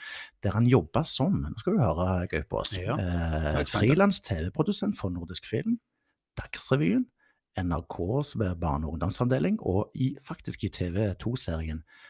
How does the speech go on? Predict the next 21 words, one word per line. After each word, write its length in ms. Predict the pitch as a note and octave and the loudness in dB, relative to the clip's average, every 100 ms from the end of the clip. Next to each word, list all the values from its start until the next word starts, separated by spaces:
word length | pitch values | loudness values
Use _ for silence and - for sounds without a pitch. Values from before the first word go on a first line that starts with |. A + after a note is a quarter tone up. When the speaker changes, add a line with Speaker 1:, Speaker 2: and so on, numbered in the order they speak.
| - | -16
Speaker 1:
som 180 | - E2 | -6 -4
alle 180 | C#2 D#2+ | -4 -4
kjenner 220 | D#2 D#2+ | -4 -4
til, 160 | A#2 D3+ - | -4 -4 -4
i 60 | |
alle 100 | D#2 | -4
fall 160 | - D#2+ | -2 -2
vår 160 | E2 | -2
generasjon, 480 | G2 G#2 - D3+ D#3 | -2 -2 -2 -2 -2
Hotell 280 | F#2 - D#2+ | -4 -6 -6
Cæsar. 340 | - - - - - _ _ _ - - - - - - | -6 -6 -10 -14 -20 _ _ _ -20 -16 -14 -14 -16 -2
Han 220 | A2 A#2+ | 2 4
er 120 | A#2+ | 4
både 240 | C3+ G#2+ A#2+ | 4 6 8
musiker 540 | G#2+ C3+ - D3+ C3 | 8 6 4 0 0
og 160 | G2+ - | 0 -2
pedagog, 560 | F#2 F#2 F#2+ G#2 B2+ | -2 -4 0 0 0
har 80 | B2 | -2
jeg 80 | - | -2
funnet 280 | G2 G2 G3 | 0 4 2
ut, 160 | - | 0